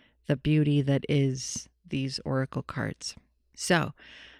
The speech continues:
moving forward, if you recall, we were, it's in, um, we were in, like, self-reflection, self-discovery as the final card of our last reading three weeks ago.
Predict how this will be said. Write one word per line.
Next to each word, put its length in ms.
moving 300
forward, 400
if 180
you 420
recall, 540
we 140
were, 140
it's 260
in, 240
um, 400
we 100
were 160
in, 560
like, 140
self-reflection, 1120
self-discovery 1200
as 380
the 100
final 400
card 340
of 120
our 160
last 340
reading 340
three 280
weeks 300
ago. 360